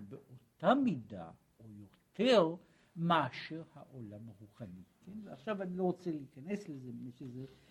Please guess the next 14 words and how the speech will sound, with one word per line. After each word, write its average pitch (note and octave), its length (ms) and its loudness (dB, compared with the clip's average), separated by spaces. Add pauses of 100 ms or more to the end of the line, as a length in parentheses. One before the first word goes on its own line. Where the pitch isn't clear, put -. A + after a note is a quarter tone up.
(160)
זה D3 220 4
לא D#3+ 260 2
הנושא C#3+ 540 0
שלו. D3+ 440 0
זאת - 180 -20
אומרת, C3+ 200 -16 (360)
יש, - 380 2 (640)
מ-, D#3 300 -4
מבחינה C#3 520 -10
זו F#3+ 220 -6
התפיסה - 600 -6
היא F#3 160 0 (500)
כ-, - 100 -12 (260)
כפי - 480 -18